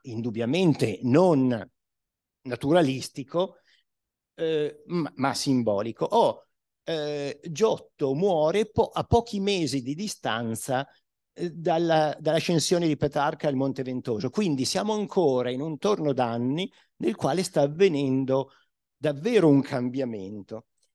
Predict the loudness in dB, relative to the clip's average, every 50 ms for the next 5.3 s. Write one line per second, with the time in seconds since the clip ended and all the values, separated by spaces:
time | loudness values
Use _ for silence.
0 | _ _ -6 -2 -2 0 -2 -2 -4 -4 -6 -4 -4 0 2 2 4 4 4 2
1 | 2 0 -2 -6 -6 -6 -6 -8 -4 -2 -2 0 2 2 2 2 2 -2 -2 -2
2 | -4 -6 -6 -8 -8 -8 -8 -8 -8 -6 -8 -8 -8 -8 -8 -6 -6 -8 -10 -8
3 | -8 -8 -8 -8 -10 _ -20 _ _ _ _ _ _ _ -8 -6 -6 -4 -6 -6
4 | -6 -6 -8 -10 -12 -16 _ _ -8 -8 -2 0 2 2 2 2 0 0 0 0
5 | 0 0 0 0 -2 -2